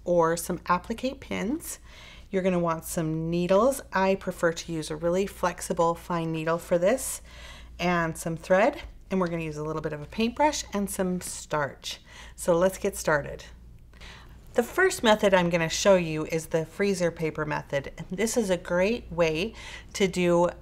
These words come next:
hand applique, especially if you're like me and your needle turn applique looks like a three-year-old did it. This is a little bit of a shortcut to make sure your edges look nice.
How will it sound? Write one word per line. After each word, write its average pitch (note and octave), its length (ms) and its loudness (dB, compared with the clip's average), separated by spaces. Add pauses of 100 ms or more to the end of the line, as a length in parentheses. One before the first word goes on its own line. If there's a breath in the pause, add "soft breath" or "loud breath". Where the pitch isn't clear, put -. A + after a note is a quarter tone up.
(200)
hand A#3 460 2
applique, D#3+ 840 0
especially - 480 -2
if F#3 160 -4
you're G#3+ 80 -4
like G#3 340 4
me E3+ 380 -2 (340 loud breath)
and D#3 240 -4
your D3+ 100 -4
needle F3 420 4
turn D#3+ 240 -6
applique D3+ 480 -8
looks - 260 -8
like D#3 160 -8
a - 40 -8
three-year-old D3+ 680 -6
did C3+ 160 -8
it. - 240 -14 (460 loud breath)
This E3+ 200 -4
is D#3 80 -6
a D#3 80 -2
little G3+ 280 6
bit G#3 160 4
of G3 100 4
a G3 40 6
shortcut F#3+ 580 4
to - 120 -2
make E3+ 220 0
sure E3+ 240 2
your D#3 320 -2 (340)
edges F3+ 380 4
look - 260 -4
nice. D#3 480 -2